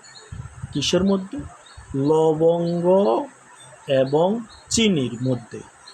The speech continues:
সাতবার পড়বেন এই মন্ত্রটি। সাতবার পড়ার পরে আপনি মন্ত্রটিরে পড়ার পরে আপনি পলিথিনের মুখটা গিট্টু দিয়ে রাখবেন।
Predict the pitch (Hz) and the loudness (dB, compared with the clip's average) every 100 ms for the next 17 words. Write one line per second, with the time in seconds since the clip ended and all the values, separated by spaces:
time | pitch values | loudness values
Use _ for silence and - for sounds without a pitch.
0 | - - - - - - 147 151 151 151 | -20 -20 -20 -14 -8 -4 0 -2 -4 -8
1 | 151 175 180 185 190 196 190 - 170 165 | -2 2 4 4 4 2 -2 0 2 2
2 | 175 190 196 175 156 139 139 147 156 - | 4 4 4 2 2 0 -4 -4 -4 0
3 | 185 196 196 - - 135 131 127 127 151 | 4 4 0 -12 -6 -2 -2 -4 -2 0
4 | 170 185 - 147 151 175 180 - 160 147 | 0 -2 0 2 4 2 -2 0 0 2
5 | 156 180 170 - 151 143 156 196 214 - | 2 2 0 -2 -2 0 2 0 -2 -12
6 | - - 131 135 139 156 160 165 170 196 | -20 -8 -2 -2 -2 0 0 0 2 4
7 | 226 - - - - - - - - - | 4 2 -4 -18 -20 -20 -20 -20 -20 -4
8 | 143 147 165 170 185 175 175 151 - 139 | 0 2 2 0 2 4 4 0 -4 -4
9 | 160 226 220 - - - - 151 151 165 | -2 -4 -8 -20 -20 -20 -4 0 2 0
10 | 165 175 180 180 165 151 - - 247 247 | -2 -2 -2 -2 -2 -6 -6 -4 -4 -6
11 | - - - - - 190 - - - - | -16 -20 -20 -20 -20 -20 -20 -20 -20 -20
12 | - - - - 127 143 - 151 139 131 | -20 -20 -20 -12 -6 -6 -4 -2 0 -2
13 | 107 98 - | -4 -12 -16